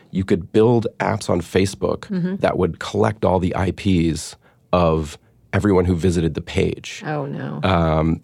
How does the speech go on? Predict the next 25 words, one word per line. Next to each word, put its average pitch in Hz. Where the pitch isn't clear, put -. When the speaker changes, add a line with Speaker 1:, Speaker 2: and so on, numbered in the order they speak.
Speaker 1:
and 98
so 98
someone 95
did 92
that, -
Speaker 2:
Mm-hmm. 160
Speaker 1:
this -
guy 85
out 82
in -
Seattle. 92
And -
so 90
he 95
managed 90
to 85
sort 85
through 90
and 80
figure 90
out 82
which 82
one 82
was 78
mine, 80